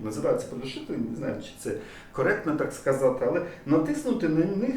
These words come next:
і ви, е, почуєте, відчуєте, що при натисканні деякий час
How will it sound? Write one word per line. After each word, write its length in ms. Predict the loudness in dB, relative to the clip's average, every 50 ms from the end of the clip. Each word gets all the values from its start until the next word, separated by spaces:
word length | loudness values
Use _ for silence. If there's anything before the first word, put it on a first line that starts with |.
| -2 -6 -10 -16 -18 -12 -6
і 220 | -4 -2 -2 0
ви, 340 | 0 0 0 0 2 2 2
е, 420 | 2 2 2 0 0 2 0 0 -2 -4 -6 -10 -14 -14 -16 -18 -20 -20 -20 -20 -18 -10 -8 -8 -4 -2
почуєте, 480 | -2 -2 -2 -2 -4 -4 -2 0 0
відчуєте, 380 | 0 0 -2 -4 -2 -2 -2 -2
що 300 | -2 0 0 0 0 -2 -6 -10 -14 -16 -16 -18 -18 -4 0
при 140 | 2 4
натисканні 920 | 4 4 2 2 0 0 0 0 0 2 2 2 2 2 2 2 0 0 -2 -4 -6 -8 -14 -18 -20 -20 -20 -20 -20 -20 -20 -14 -6
деякий 380 | -2 -2 0 0 -2 -4 -6 -2
час 480 | 2 4 4 4 4 0 -2 -8 -12